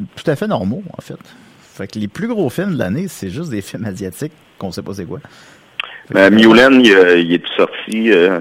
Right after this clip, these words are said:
Speaker 1: Euh, Mulan
Speaker 2: chez
Speaker 1: est sorti,
Speaker 2: qui ?
Speaker 1: euh, en Chine, puis il a pas marché. Euh, je sais pas, euh,
Speaker 2: C'est parce qu'ils trouvent que c'est la, c'est,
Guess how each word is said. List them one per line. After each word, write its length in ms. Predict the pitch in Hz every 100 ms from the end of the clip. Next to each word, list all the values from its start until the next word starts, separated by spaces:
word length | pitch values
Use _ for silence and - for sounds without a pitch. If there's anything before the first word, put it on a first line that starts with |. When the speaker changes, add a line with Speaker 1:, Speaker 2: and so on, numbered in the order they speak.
| -
Speaker 1:
Euh, 240 | 131 127 131
Mulan 300 | 143 151 190
Speaker 2:
chez 120 | 185
Speaker 1:
est 40 |
sorti, 200 | 151 139 98
Speaker 2:
qui ? 180 | 156
Speaker 1:
euh, 280 | 151 127 117
en 100 | 113 107
Chine, 340 | - 160 190
puis 120 | -
il 100 | 120
a 60 | 113
pas 140 | 117
marché. 380 | 107 92 - 101 - -
Euh, 280 | - 95 90 95
je 60 |
sais 180 | 98 101
pas, 220 | - -
euh, 580 | 104 107 104 98 92 90 - - - - _ _ _ -
Speaker 2:
C'est 80 | -
parce 180 | 104 -
qu'ils 580 | 101 90 90 87 85 78
trouvent 220 | 101 90
que 40 | -
c'est 80 | -
la, 260 | 87 82 78 76 -
c'est, 80 | -